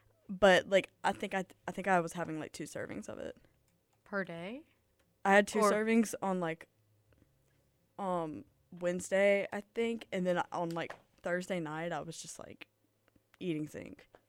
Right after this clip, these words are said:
Speaker 2: Like, girl dinner was just zinc vitamins?
Speaker 1: Oh, no, no, no, no. But, like, I, I mean, I was eating a lot of zinc vitamins. I mean, it, it obviously wasn't anything like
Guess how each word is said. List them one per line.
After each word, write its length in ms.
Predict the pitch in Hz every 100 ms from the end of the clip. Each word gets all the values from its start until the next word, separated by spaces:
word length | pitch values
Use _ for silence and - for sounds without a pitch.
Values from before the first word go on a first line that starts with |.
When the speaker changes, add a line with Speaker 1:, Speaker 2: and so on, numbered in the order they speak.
| _ _ _ _ _ _ _ _ _ -
Speaker 2:
Like, 240 | 165 156
girl 240 | - 170 175
dinner 340 | 185 196 196
was 160 | 180 180
just 200 | 180 165
zinc 260 | 170 180
vitamins? 480 | - 190 208 226 226 262
Speaker 1:
Oh, 140 | 220
no, 200 | 214 226
no, 200 | 226 214
no, 160 | 185 160
no. 220 | 139 147
But, 120 | 156
like, 180 | 151 165
I, 100 | 147
I 80 | 156
mean, 160 | 151
I 100 | 147
was 240 | 143 160 -
eating 260 | 156 151 -
a 40 |
lot 160 | - -
of 80 | -
zinc 200 | - - _ -
vitamins. 400 | - - 226 - _ _ _ _ _ _ _ _ _
I 220 | - - 262
mean, 120 | 285
it, 80 | 277 277 302 -
it 80 | 277
obviously 400 | - 294 302 -
wasn't 320 | 240 196 196 -
anything 300 | 185 185 175
like 220 | 156